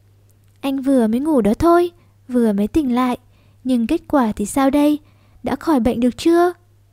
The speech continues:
Tính tình ngang bướng của anh làm cho Nam Tuệ có điểm tức giận. Trư Lực Ngự không hề nói chuyện. "Đứng dậy, em cùng anh đến bệnh viện." Nam Tuệ nắm lấy tay anh. "Anh muốn ngủ."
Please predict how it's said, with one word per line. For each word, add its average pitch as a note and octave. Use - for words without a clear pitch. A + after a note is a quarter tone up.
Tính A#3
tình A#3+
ngang A3
bướng A3
của D4+
anh C#4
làm A3
cho G#3+
Nam G#3
Tuệ A3
có G3+
điểm G#3+
tức F4+
giận. C4
Trư D#4+
Lực A3+
Ngự A3+
không A3+
hề G#3+
nói G3
chuyện. D4+
"Đứng A3+
dậy, C#4
em A3+
cùng G#3+
anh A3
đến G#3
bệnh C#4
viện." C4+
Nam A3+
Tuệ G#3+
nắm G#3
lấy G3+
tay A#3+
anh. B3
"Anh G#3
muốn G#3
ngủ." B3+